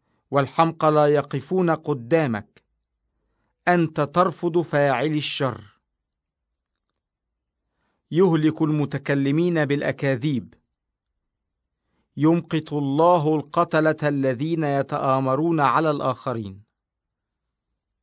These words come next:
أما أنا فبرحمتك آتي إلى بيتك.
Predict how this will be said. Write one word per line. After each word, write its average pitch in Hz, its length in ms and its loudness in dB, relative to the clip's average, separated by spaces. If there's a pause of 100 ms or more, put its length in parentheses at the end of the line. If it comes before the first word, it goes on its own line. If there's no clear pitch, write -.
(1080)
أما 143 440 2
أنا 156 220 2
فبرحمتك 143 920 -2
آتي 156 540 -2
إلى 139 320 0
بيتك. 135 600 -6